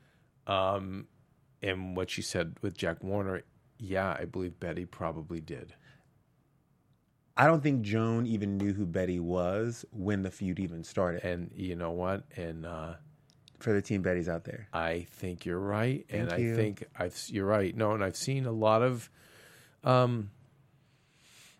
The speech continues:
Speaker 1: in Hollywood, I have seen, listen, I've seen beautiful women be completely vapid out here, and beautiful men be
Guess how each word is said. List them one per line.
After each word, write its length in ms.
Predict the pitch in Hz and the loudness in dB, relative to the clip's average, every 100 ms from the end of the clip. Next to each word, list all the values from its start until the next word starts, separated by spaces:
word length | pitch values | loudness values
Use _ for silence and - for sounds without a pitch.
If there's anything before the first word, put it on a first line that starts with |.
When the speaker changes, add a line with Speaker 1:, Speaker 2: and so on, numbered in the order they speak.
| - - | -4 4
Speaker 1:
in 120 | 127 | 4
Hollywood, 560 | 107 110 117 113 113 - | 8 8 8 8 6 6
I 200 | 101 107 | 4 4
have 240 | 104 107 | 6 4
seen, 480 | - 107 104 107 110 - _ _ _ - | 2 -2 0 -2 -4 -10 _ _ _ -2
listen, 260 | 143 92 | -2 -2
I've 120 | 90 - | -4 -2
seen 200 | 113 95 | -2 0
beautiful 340 | 101 95 101 | 0 -2 -4
women 220 | 95 92 | -4 -4
be 140 | 87 87 | -6 -6
completely 480 | 92 - 101 87 | -6 -6 -6 -6
vapid 420 | 85 80 73 71 65 | -4 -2 -2 -4 -6
out 140 | 69 | -6
here, 280 | 78 73 - - - | -6 -8 -8 -10 -4
and 100 | 165 | 2
beautiful 300 | 185 156 180 | 4 6 8
men 240 | 190 208 | 8 8
be 200 | 123 101 | 2 -2